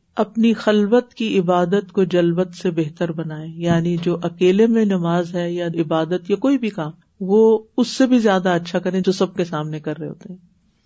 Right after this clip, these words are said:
اخلاص کے لیے تیسرا طریقہ، نیکیوں کو اللہ کا حکم سمجھ کے کریں، عادتاً نہیں۔ عبادت کو عادت نہ بنا لیں،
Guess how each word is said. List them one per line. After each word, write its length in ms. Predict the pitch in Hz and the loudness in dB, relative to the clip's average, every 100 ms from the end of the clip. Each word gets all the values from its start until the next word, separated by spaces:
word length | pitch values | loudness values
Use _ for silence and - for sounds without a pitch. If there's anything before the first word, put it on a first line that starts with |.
| _ _ - | _ _ -4
اخلاص 500 | 233 208 214 247 - | 0 4 4 2 -4
کے 120 | 233 | -4
لیے 260 | 220 220 214 - | -2 -2 -2 -4
تیسرا 360 | - 233 240 233 233 | -2 -2 0 0 0
طریقہ، 440 | 165 160 180 170 - - _ _ _ - | -2 -4 -6 -8 -10 -20 _ _ _ -2
نیکیوں 520 | 180 208 214 254 254 | 4 4 4 0 0
کو 220 | 247 254 - | 2 2 4
اللہ 400 | 190 190 208 190 | 4 4 2 0
کا 260 | 220 170 196 | -2 0 -2
حکم 280 | 175 262 | 0 -2
سمجھ 440 | 240 180 160 160 - | 0 -2 -2 -4 -6
کے 120 | 165 | -8
کریں، 380 | 165 160 175 185 - _ _ _ _ - | -6 -6 -6 -8 -12 _ _ _ _ 0
عادتاً 600 | 185 180 214 220 226 208 | 2 4 2 2 2 2
نہیں۔ 340 | 175 151 147 - _ _ _ | 0 -4 -8 -14 _ _ _
عبادت 600 | 220 180 190 196 262 269 - | 0 4 2 4 2 0 0
کو 260 | 285 - - | 0 0 2
عادت 400 | 196 202 269 247 | 2 4 2 2
نہ 200 | 247 233 | 2 2
بنا 340 | 170 160 151 | 2 2 -2
لیں، 180 | 143 | -4